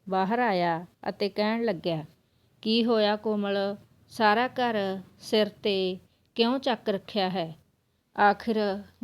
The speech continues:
ਗੱਲ ਕੀ ਹੈ? ਇੱਕ ਤਾਂ ਤੇਰੀ ਭੈਣ ਨੇ ਮੇਰੇ ਮਹਿੰਗੇ ਮਹਿੰਗੇ ਸੂਟ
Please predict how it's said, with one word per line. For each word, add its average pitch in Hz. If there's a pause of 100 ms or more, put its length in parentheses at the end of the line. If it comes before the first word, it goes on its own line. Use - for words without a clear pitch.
(100)
ਗੱਲ 190
ਕੀ 220
ਹੈ? 175 (800)
ਇੱਕ 240
ਤਾਂ 269
ਤੇਰੀ 226
ਭੈਣ 226
ਨੇ 185 (400)
ਮੇਰੇ 202
ਮਹਿੰਗੇ 214
ਮਹਿੰਗੇ 226
ਸੂਟ 190